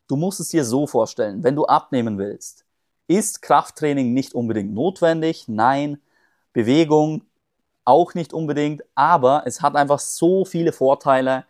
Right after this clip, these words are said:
wieso jeder, jede Frau, die abnehmen möchte, sich mehr bewegen sollte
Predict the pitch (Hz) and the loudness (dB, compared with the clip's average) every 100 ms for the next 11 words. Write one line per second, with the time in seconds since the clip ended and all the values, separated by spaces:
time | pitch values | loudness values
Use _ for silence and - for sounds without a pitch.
0 | _ _ 117 107 113 104 127 190 185 185 | _ _ -6 -2 -2 2 4 6 6 4
1 | 185 _ _ _ _ - 131 175 - 143 | 0 _ _ _ _ -2 2 2 4 4
2 | 160 131 120 143 - 143 123 110 101 104 | 4 2 0 -2 -2 -2 -4 -4 -8 -10
3 | - 101 - _ _ _ - 123 113 - | -10 -12 -12 _ _ _ -8 -6 -4 -2
4 | 117 190 185 143 160 160 143 139 143 147 | 4 6 6 4 2 2 2 2 4 4
5 | 139 | 2